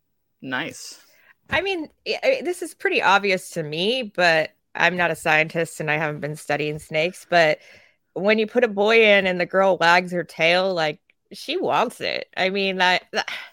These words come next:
Speaker 2: this is not rape culture talking, guys. Trigger warning, sorry. Um,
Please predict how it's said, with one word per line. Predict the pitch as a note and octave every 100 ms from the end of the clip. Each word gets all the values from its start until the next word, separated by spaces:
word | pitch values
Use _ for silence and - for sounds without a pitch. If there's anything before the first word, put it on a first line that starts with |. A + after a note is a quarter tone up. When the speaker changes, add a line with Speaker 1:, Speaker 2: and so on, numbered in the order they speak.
| _ _ _ _ _ _ _ _ -
Speaker 2:
this | C4
is | D#4 C4+
not | D4 G3+
rape | B3+ D4+
culture | D4 C4+ C#4
talking, | B3+ B3+ E4 E4 F3+
guys. | D#3 D3+ G3 A#3+ -
Trigger | B3 G#3+
warning, | G3+ F3+ F3+
sorry. | G3 G#3 F3 - - -
Um, | B3 B3 A#3 G3+